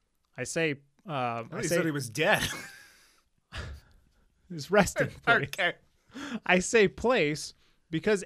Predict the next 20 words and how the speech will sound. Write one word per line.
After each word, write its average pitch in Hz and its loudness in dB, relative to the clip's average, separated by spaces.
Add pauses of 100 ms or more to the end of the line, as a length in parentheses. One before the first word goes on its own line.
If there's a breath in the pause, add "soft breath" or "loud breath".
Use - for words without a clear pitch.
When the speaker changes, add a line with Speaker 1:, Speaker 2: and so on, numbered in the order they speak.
Speaker 1:
any 233 0
remains 202 2
of 156 0
the 143 -2
poor 147 0
soul 127 -2
were 135 -8 (120)
all 165 4
but 143 -4
bits 165 -4
and 160 -10
scraps 123 -2
that 139 -6
were 131 -8
brought 143 0
out 135 0
in 120 -14
a 113 -12
small 117 -10
bag. 104 -16